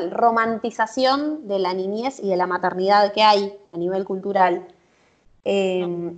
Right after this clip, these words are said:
Speaker 2: bueno.
Speaker 1: hace que, que, que nos vayamos desconectando más de eso, ¿no? Y,
Speaker 2: Bueno,
Speaker 1: y
Speaker 2: por
Speaker 1: si
Speaker 2: eso
Speaker 1: vos
Speaker 2: digo,
Speaker 1: hilás
Speaker 2: porque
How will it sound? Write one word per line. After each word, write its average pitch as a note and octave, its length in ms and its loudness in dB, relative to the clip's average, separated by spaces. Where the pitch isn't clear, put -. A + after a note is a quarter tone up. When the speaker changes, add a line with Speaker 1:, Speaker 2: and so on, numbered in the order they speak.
Speaker 2:
bueno. F#3 160 -2
Speaker 1:
hace C4+ 240 0
que, G#3+ 380 -4
que, G#3 300 -2
que G#3+ 100 -4
nos A3 160 -2
vayamos C4+ 440 0
desconectando G#3+ 760 0
más - 580 -2
de F3+ 260 0
eso, D#3+ 400 -10
¿no? F3+ 320 0
Y, F#3+ 60 -6
Speaker 2:
Bueno, G#3+ 180 -2
Speaker 1:
y - 20 -4
Speaker 2:
por - 20 -6
Speaker 1:
si G3 160 -10
Speaker 2:
eso G3+ 60 -8
Speaker 1:
vos C#4 200 6
Speaker 2:
digo, A#3 80 2
Speaker 1:
hilás C#4 340 4
Speaker 2:
porque - 80 -10